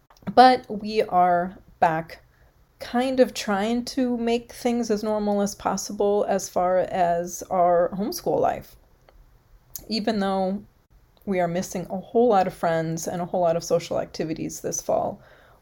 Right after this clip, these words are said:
we are still trying to get back to some academics and some fun learning.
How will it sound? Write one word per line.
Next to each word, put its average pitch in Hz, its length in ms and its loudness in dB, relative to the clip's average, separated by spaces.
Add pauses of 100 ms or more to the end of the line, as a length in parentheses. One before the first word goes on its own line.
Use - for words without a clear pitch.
we 190 100 -2
are 190 80 0
still 175 240 -2
trying 175 300 -6
to 165 60 -2
get 165 220 -2
back - 340 -4
to 160 360 -4
some 156 520 -6 (640)
academics 214 880 0 (220)
and 208 260 0
some 233 160 -4
fun 240 220 4
learning. 233 420 -2